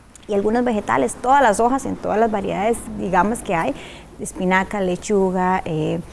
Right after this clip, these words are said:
todo lo que van a ser hojas verdes. También tenemos el ayote tierno, el zucchini, los espárragos, el repollo, ok, el brócoli.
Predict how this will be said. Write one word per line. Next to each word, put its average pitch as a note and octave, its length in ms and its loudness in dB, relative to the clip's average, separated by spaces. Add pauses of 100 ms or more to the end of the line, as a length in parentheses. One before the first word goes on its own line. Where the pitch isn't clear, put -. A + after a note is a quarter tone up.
(380)
todo G#3+ 120 2
lo G#3 100 4
que G3+ 100 -2
van F#3 200 2
a F#3 60 0
ser G3 120 0
hojas F#3+ 220 0
verdes. B3 400 2
También G3 300 -4
tenemos G#3 480 -2
el F#3 180 2
ayote F3 320 0
tierno, C4 400 2
el A#3+ 80 0
zucchini, B3+ 480 0
los A3+ 160 -2
espárragos, A#3 680 0
el F3+ 120 -2
repollo, B3 640 2 (680)
ok, - 180 -8
el C4 220 4
brócoli. C4 580 2